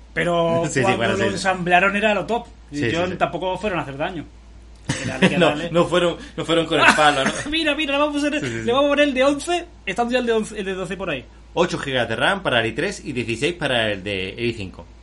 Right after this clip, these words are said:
Speaker 2: Cosa que tiene pinta, que ellos no lo dicen por ningún sitio, pero tiene pinta de no poderse cambiar o
Speaker 1: Ujú.
Speaker 2: modificar.
Speaker 1: Tiene pinta.
Speaker 2: Sí, porque al ser pequeñito y, y delgado y eso. Dice que el Core i tres de ocho, dos cincuenta y seis de almacenamiento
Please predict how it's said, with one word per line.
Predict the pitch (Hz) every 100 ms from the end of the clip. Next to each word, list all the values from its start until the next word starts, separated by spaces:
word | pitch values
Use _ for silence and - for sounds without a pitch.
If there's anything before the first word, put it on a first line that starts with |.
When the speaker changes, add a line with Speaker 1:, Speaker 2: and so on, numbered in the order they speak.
| - - -
Speaker 2:
Cosa | 120 135
que | 117
tiene | 113 110
pinta, | 123 131 151 - - -
que | 113
ellos | 113
no | 120
lo | 110
dicen | 117 - 127 127
por | 107
ningún | 107 107
sitio, | 131 156
pero | 107
tiene | 113 113
pinta | 123 120
de | 120
no | 123
poderse | 123 120 110
cambiar | 101 87 78 -
o | 98
Speaker 1:
Ujú. | 101 98
Speaker 2:
modificar. | 104 101 95 95 -
Speaker 1:
Tiene | 143
pinta. | 131 127 120 -
Speaker 2:
Sí, | - 92
porque | 101 90
al | 92
ser | 113 110
pequeñito | 107 107 113 110
y, | 104
y | 98 101
delgado | 98 101 107
y | 107
eso. | 117 165 - - - - - -
Dice | 143 147
que | 143 139 131 127 127
el | 123
Core | 117 139
i | 131
tres | 151 151 95
de | 110
ocho, | 117 - 95
dos | 85 110
cincuenta | 117 113
y | 107
seis | 117
de |
almacenamiento | 113 117 123 147 147 185 -